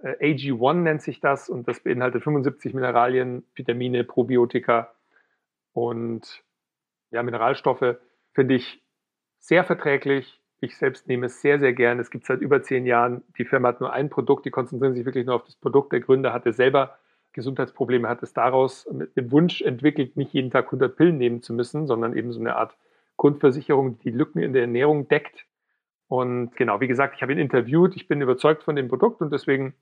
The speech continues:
habe ich es auch meiner ganzen Familie angedreht. Meine Eltern nehmen es mittlerweile. Es ist einmal am Tag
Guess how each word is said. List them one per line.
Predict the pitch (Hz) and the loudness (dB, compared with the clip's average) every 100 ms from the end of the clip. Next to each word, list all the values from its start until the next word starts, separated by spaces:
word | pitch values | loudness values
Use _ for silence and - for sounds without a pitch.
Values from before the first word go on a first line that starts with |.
| _ | _
habe | 139 | -2
ich | 135 | 0
es | |
auch | 147 - | -2 -2
meiner | 120 127 | 0 2
ganzen | 135 143 | 0 0
Familie | - 151 151 | 0 0 2
angedreht. | 151 131 131 131 | 2 2 2 0
Meine | 120 120 | 0 0
Eltern | 120 139 | 0 0
nehmen | 127 123 | 0 -2
es | 123 | -4
mittlerweile. | 117 120 110 113 117 - _ _ _ _ _ | 0 2 2 2 0 -2 _ _ _ _ _
Es | 143 - | -8 -4
ist | 139 120 - - | -2 -2 -8 -4
einmal | 131 139 - | 0 0 0
am | 117 | -4
Tag | - 131 185 - | 0 2 2 -2